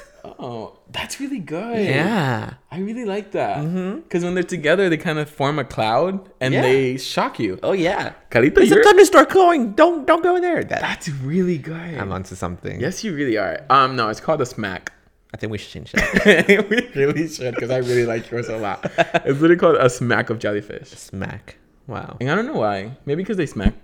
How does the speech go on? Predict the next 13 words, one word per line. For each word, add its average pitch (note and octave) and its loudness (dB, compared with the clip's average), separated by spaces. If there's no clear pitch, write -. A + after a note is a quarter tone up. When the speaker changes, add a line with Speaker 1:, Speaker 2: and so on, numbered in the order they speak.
Speaker 1:
to-, A#2+ -8
Speaker 2:
Mm. A2+ -12
Speaker 1:
together. B2 -6
Speaker 2:
I - 0
don't G2 -6
know. G2 -10
Have C3 -2
you D#3 4
ever F3+ 2
been E3+ -2
stung A#2+ -6
by D#3+ -8
one? G3 -12